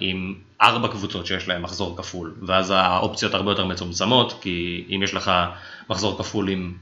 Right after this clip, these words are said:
עשר קבוצות עם מחזור כפול, אז זה הרבה יותר נוח כזה לנווט את זה. אה, אז מה עושים? אם יש לכם ווילד קארד, אה, ראשון, לשמור. עד מתי? עד מתי שנקבל את ה-,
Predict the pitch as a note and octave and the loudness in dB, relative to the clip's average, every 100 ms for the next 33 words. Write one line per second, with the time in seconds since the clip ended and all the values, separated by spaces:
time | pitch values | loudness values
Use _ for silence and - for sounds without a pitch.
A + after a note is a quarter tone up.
0 | - F3 B2+ F#2 F#2+ F#2+ - F2 F2+ F2 | 4 4 4 -2 -6 -8 -6 -6 -6 -6
1 | F2+ G#2 G#2 A#2 - - - - F#2 F2+ | -6 -4 -4 -4 -12 -20 -10 -4 -2 0
2 | G2 G2 A2 G#2 G2 F#2+ - F#2+ F2 E2+ | 2 4 2 2 0 0 0 -2 -2 -4
3 | E2+ E2+ F2 - - - - - - - | -4 -6 -8 -12 -18 -18 -16 -14 -14 -14
4 | - - - _ _ - C#3+ C#3+ C#3+ C#3+ | -16 -20 -20 _ _ -2 2 4 4 2
5 | B2 - - - - B2 B2+ D#3 D#3 - | 0 -4 -6 -10 0 2 6 10 10 8
6 | B2+ F2+ E2 - _ _ - - _ - | 4 2 -2 -12 _ _ -16 -16 _ 2
7 | E3+ E3+ E3+ C3+ C#3 C#3 B2+ C3+ B2+ A#2 | 4 6 2 0 4 4 6 4 4 4
8 | A2 G#2+ G2+ G#2 G#2+ - F3 A3+ - F#3+ | 2 0 0 -2 -2 2 2 2 0 0
9 | A3 A3+ - - - - - D#3+ G3+ G3 | 2 0 -2 -4 -2 2 6 8 8 8
10 | D3+ C#3 C3 B2+ C3+ C3 B2+ A#2+ A#2+ A2+ | 6 4 2 4 4 4 2 2 2 0
11 | A2 G#2+ G#2+ G#2 G2 G2 F#2+ F#2+ | 0 0 0 0 4 4 4 4